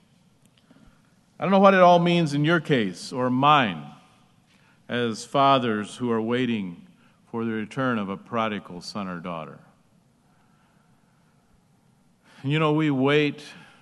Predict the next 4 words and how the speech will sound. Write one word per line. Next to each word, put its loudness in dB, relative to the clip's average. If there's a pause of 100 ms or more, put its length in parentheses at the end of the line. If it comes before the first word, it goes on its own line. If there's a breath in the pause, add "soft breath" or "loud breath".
(580 soft breath)
and -10
watch -4
for -14
signs -6